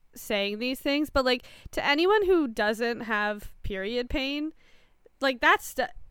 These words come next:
that happens, it takes up, like, twenty-five percent of your life, your period. Like, to be in pain one mo-, like, in excruciating, you can't move, get out of bed pain for twenty-five percent of a month,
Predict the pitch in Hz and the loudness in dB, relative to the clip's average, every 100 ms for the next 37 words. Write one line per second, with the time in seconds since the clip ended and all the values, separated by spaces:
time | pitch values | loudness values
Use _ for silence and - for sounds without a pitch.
0 | - 392 330 349 453 440 - 269 - 359 | 2 4 6 4 4 0 -4 -4 0 2
1 | 415 392 370 - 247 254 247 240 247 - | 2 0 2 2 2 2 0 -2 -6 -6
2 | 208 202 202 180 110 151 - - - - | -6 -6 -8 -6 -8 -8 -12 -16 -20 -20
3 | - - - - 233 208 214 190 123 - | -20 -16 -14 -4 -2 0 -2 -4 -6 -8
4 | - - - 269 262 - - - - 311 | -10 -12 -4 0 0 0 -20 -4 2 4
5 | 294 349 370 - 208 220 269 247 208 214 | 4 2 2 0 -2 -2 -4 -6 -4 -2
6 | 233 220 - 240 208 - 269 262 247 - | -2 -4 -4 0 0 0 -2 -2 -2 -8
7 | - 262 - 262 254 247 254 233 214 247 | -4 -4 -4 -4 -2 -2 -4 -4 -4 -2
8 | 220 - 202 202 208 208 196 202 196 175 | -2 -2 -4 -4 -4 -2 -2 -2 -4 -4
9 | 190 - 208 202 240 - - - - 262 | -4 -4 -4 -2 -6 -8 -18 -8 -4 0
10 | 247 233 240 240 240 254 - 214 214 202 | 2 2 2 0 0 -2 -2 -4 0 0
11 | 185 190 311 - | 0 0 -2 -4